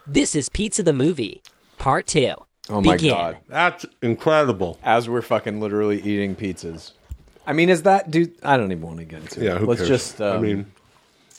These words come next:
Speaker 3: hey, but
Speaker 2: it's
Speaker 3: I'll
Speaker 2: very
Speaker 3: tell you what.
Speaker 2: strange. It's very strange. That's all I'll say.
Speaker 3: I really, <laughs> yep. <laughs>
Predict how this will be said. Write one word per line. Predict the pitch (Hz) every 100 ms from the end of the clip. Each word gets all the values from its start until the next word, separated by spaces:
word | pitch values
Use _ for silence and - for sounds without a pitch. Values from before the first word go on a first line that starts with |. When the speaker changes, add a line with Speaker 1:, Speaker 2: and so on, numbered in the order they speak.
| _ _ _ _ _ _ _ _ -
Speaker 3:
hey, | 185 135
but | 120
Speaker 2:
it's | 123
Speaker 3:
I'll | 123
Speaker 2:
very | 151 151
Speaker 3:
tell | 139
you |
what. | 147
Speaker 2:
strange. | 156 151 139 117
It's | 139
very | 156 185 202 190
strange. | - 160 143 113 92 92
That's | 117 -
all | 135 120
I'll |
say. | 104 - 78 67 - - -
Speaker 3:
I | 117
really, | 135 156 127 117 123 139
<laughs> |
yep. | 110 127 -
<laughs> | -